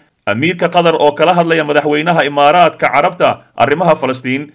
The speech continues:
Amiirka Qatar ayaa sheegay inuu kala hadlayo kulan uu magaalada Abu Dhabi kula yeeshay madaxweynaha Imaaraadka Carabta arrimaha ku saabsan xaaladda dhulka la haysto ee Falastiiniyiinta iyo xasuuqa halkaasi ka socda. Ciidanka Yuhuudda ayaa beeniyey in ay joojiyeen weerarada ay ka geysanayaan marinka Gaza,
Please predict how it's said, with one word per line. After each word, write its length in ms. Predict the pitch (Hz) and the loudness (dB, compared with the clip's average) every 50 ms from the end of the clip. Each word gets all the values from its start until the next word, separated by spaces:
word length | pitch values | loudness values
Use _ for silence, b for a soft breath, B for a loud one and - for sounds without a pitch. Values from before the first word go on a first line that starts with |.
| _ - | _ -10
Amiirka 420 | 95 98 113 143 160 160 - 175 | -8 -4 -2 0 0 0 0 0
Qatar 220 | 175 175 170 170 160 | 0 0 2 2 2
ayaa 220 | 160 170 170 160 156 | 2 2 2 0 0
sheegay 380 | - - 156 156 156 156 127 | 0 -2 -2 -2 -2 -2 -4
inuu 160 | 180 180 165 | -4 -4 -4
kala 240 | 160 165 156 170 180 | -2 -2 0 0 -2
hadlayo 460 | 170 170 170 165 165 156 156 156 147 151 | -2 -4 -8 -6 -4 -2 0 0 -2 -2
kulan 320 | - - 196 185 170 160 | -4 -4 -2 -2 -2 -4
uu 160 | - 147 151 | -4 -8 -6
magaalada 560 | 151 151 151 147 151 151 156 180 180 170 165 156 | -2 -2 0 2 2 2 2 0 0 0 0 0
Abu 160 | 147 151 147 147 | -2 -4 -4 -6
Dhabi 240 | - 180 170 165 156 | -4 -2 0 0 -2
kula 180 | - 156 156 180 | -2 -4 -4 -2
yeeshay 340 | 180 165 156 147 - 151 143 | -2 -2 -2 -2 -2 -4 -4
madaxweynaha 520 | 147 147 147 151 147 147 156 180 180 165 | -2 -2 -2 0 -2 -2 0 0 0 0
Imaaraadka 460 | 151 147 151 151 160 175 175 170 - 160 | 0 0 0 0 2 2 0 0 -2 -2
Carabta 360 | 131 147 175 180 170 170 160 143 | 0 0 0 -2 -2 -2 0 0
arrimaha 560 | 147 151 147 165 180 170 165 170 170 175 B B B B B B | 0 0 -2 -2 0 0 2 0 0 -2 B B B B B B
ku 140 | - 202 208 | -6 -6 -4
saabsan 440 | - - 160 151 147 - - 147 139 | -2 2 2 2 2 0 -2 -4 -2
xaaladda 460 | 127 147 143 151 170 180 165 - 160 156 | 0 2 2 2 2 0 -2 -4 -4 -4
dhulka 260 | 185 196 175 - 175 | -4 -6 -6 -4 -4
la 100 | 156 156 | -2 0
haysto 320 | 147 151 143 143 131 - 143 | 0 0 0 -2 -2 -2 -2
ee 80 | 143 - | -2 -2
Falastiiniyiinta 840 | - 151 143 143 - - 147 151 160 180 196 190 170 175 160 147 | -2 -2 -4 -4 -4 -4 -6 -4 -4 -6 -6 -6 -4 -2 -2 -2
iyo 220 | - 147 160 196 202 196 B B B B B - | -2 0 0 0 0 -2 B B B B B -6
xasuuqa 380 | - 131 - 190 190 180 - 165 | -4 -2 -2 -2 -2 0 0 0
halkaasi 400 | 175 180 175 180 165 160 165 165 | 0 0 0 0 0 0 -2 -2
ka 100 | - 208 | -4 -4
socda. 340 | - 185 156 135 117 92 - - _ _ - 113 | -4 -2 -4 -4 -4 -6 -8 -10 _ _ -4 -2
Ciidanka 360 | 135 170 180 185 180 175 175 | 0 0 0 -2 -4 -2 0
Yuhuudda 480 | 165 160 151 170 190 190 170 175 151 | 0 0 0 0 -2 -4 -2 0 0
ayaa 260 | 139 156 165 175 165 156 | 0 0 0 0 0 0
beeniyey 440 | 147 151 151 151 151 151 147 151 147 | 0 -2 -2 -2 -2 -2 -4 -4 -4
in 160 | 151 180 175 | -6 -4 -2
ay 140 | - 151 151 143 | -2 -2 -2 -2
joojiyeen 500 | 143 147 151 143 143 147 160 170 170 160 | -2 -4 -4 -4 -4 -6 -4 -4 -2 0
weerarada 420 | 151 151 151 151 170 185 170 165 | 0 0 2 0 0 0 0 2
ay 100 | 131 143 | 2 2
ka 100 | 143 180 | 0 0
geysanayaan 600 | 170 160 156 151 151 - 170 170 165 156 151 147 | -2 -2 -2 -2 -2 -2 -2 0 2 2 2 2
marinka 320 | 160 175 175 170 170 170 147 | 0 0 -2 -2 -2 -2 0
Gaza, 360 | 151 151 143 - 185 180 | 0 0 0 2 0 0